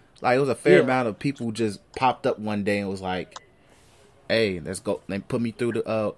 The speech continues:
Speaker 1: put me through the, uh, grinder, G.
Speaker 2: Yep.
Speaker 1: And even, like, somebody like Seth Rollins, who was there probably since the beginning, <laughs> and just wasn't getting picked up. Li-,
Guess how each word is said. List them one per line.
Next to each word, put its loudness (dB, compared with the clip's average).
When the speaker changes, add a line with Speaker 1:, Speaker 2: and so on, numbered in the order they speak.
Speaker 1:
put -6
me -4
through -4
the, -6
uh, -4
grinder, -4
G. -10
Speaker 2:
Yep. 0
Speaker 1:
And -4
even, -4
like, 0
somebody 0
like 0
Seth 0
Rollins, 2
who 0
was -2
there 2
probably 2
since -6
the -6
beginning, -2
<laughs> -4
and -2
just 0
wasn't 2
getting -2
picked -6
up. 2
Li-, 2